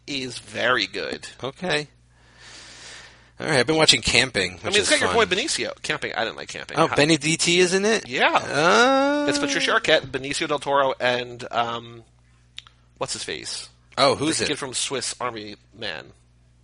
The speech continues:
Speaker 2: Oh, Paul Dano?
Speaker 1: Paul Dano.
Speaker 2: Oh.
Speaker 1: 'Cause they're in prison, and
Speaker 2: 'Cause I, I wasn't gonna
Speaker 1: they
Speaker 2: say
Speaker 1: break
Speaker 2: Harry
Speaker 1: out.
Speaker 2: Potter, but
Speaker 1: No, the
Speaker 2: okay.
Speaker 1: other one.
Speaker 2: Oh, they break
Speaker 1: The
Speaker 2: out of prison?
Speaker 1: other
Speaker 2: Okay.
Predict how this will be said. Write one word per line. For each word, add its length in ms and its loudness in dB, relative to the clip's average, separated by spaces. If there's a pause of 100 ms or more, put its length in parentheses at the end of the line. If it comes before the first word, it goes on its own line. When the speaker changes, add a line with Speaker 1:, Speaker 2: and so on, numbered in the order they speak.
(320)
Speaker 2:
Oh, 300 8
Paul 160 2
Dano? 460 2 (120)
Speaker 1:
Paul 120 -4
Dano. 500 -6
Speaker 2:
Oh. 400 -8 (640)
Speaker 1:
'Cause 160 -6
they're 160 4
in 100 -2
prison, 540 0 (100)
and 240 -2
Speaker 2:
'Cause 160 6
I, 220 10
I 40 10
wasn't 280 6
gonna 120 4
Speaker 1:
they 40 2
Speaker 2:
say 320 10
Speaker 1:
break 20 6
Speaker 2:
Harry 240 8
Speaker 1:
out. 60 4
Speaker 2:
Potter, 340 8
but 240 -4 (180)
Speaker 1:
No, 180 -4
the 80 -4
Speaker 2:
okay. 120 -2
Speaker 1:
other 80 -6
one. 160 -12
Speaker 2:
Oh, 80 -2
they 60 0
break 180 -4
Speaker 1:
The 80 6
Speaker 2:
out 60 6
of 80 2
prison? 320 4
Speaker 1:
other 100 -6
Speaker 2:
Okay. 80 -6